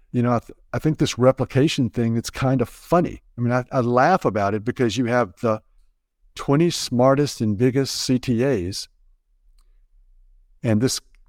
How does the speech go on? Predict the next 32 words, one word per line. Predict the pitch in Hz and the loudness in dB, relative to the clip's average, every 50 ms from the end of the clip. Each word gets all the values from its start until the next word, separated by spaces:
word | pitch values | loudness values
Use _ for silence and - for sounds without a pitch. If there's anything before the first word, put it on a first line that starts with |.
| - - - _ _ _ - | -12 -12 -12 _ _ _ -4
in | - 127 123 113 | -2 0 0 0
one | 107 117 123 131 131 127 123 - _ _ - | 2 2 2 2 0 -2 -4 -6 _ _ -2
index, | - 151 175 165 139 107 95 104 - - - - - | 0 2 2 4 2 2 0 0 -4 -8 -12 -10 -6
and | - 117 110 | -4 -2 0
this | 107 139 - - | 0 0 -2 -2
guy | - 135 120 117 127 123 | 0 0 2 2 2 2
can | - 127 110 104 | 0 0 2 4
replicate | 131 180 180 - 151 - - - 107 92 - - | 4 2 2 2 -2 -4 -2 -2 -2 -2 -4 -10
them. | - - - 135 - _ _ _ _ _ _ _ _ _ _ _ _ _ _ _ _ _ _ - | -16 -16 -16 -18 -20 _ _ _ _ _ _ _ _ _ _ _ _ _ _ _ _ _ _ -6
It's | 143 - - | -6 -4 0
mainly | 139 156 196 233 233 175 120 | 0 2 4 4 4 2 2
because | 107 - - 151 139 135 131 107 - | 0 0 2 4 4 4 4 2 -2
they | - 131 123 120 | -2 -2 -2 -2
don't | 104 104 131 131 147 160 - - | 0 2 2 2 2 0 -2 -4
make | 156 135 131 131 131 127 _ - - - - _ _ _ _ _ _ _ _ _ _ _ _ | -2 0 0 2 0 0 _ -10 -20 -20 -20 _ _ _ _ _ _ _ _ _ _ _ _
hunting | - 135 127 - 151 135 123 | -2 -2 0 2 2 2 2
the | 107 120 104 | 2 0 2
outliers | - 113 117 143 147 123 127 104 104 107 107 107 107 95 | 2 4 4 4 2 2 0 0 0 0 0 -2 -2 -2
their | - 113 | -4 -2
bottom | 95 110 113 117 113 107 104 | 2 4 4 4 4 2 0
line. | 110 123 147 151 127 110 107 113 117 | 2 2 2 4 4 2 0 0 -2
They | 113 113 110 | -2 -2 -2
make, | 107 113 113 110 107 - | 0 0 -2 -2 -4 -4
you | - | -2
know, | 123 117 | -2 0
they, | 104 113 110 107 98 - _ _ _ - | 0 0 0 0 -2 -6 _ _ _ -4
they | - 127 | -4 -2
vol | 107 101 113 117 117 117 | 0 2 2 4 4 4
manage, | 117 113 113 123 127 123 120 120 117 110 101 - | 2 2 2 0 0 2 2 0 0 -2 -4 -6
they | - 107 | -6 -6
correlation | 98 - - 139 123 110 113 117 117 - - 120 110 | -4 0 2 2 2 4 2 2 0 0 0 -2 0
manage. | 107 110 110 107 107 110 110 120 - - | 0 0 0 0 -2 -2 -2 -4 -6 -10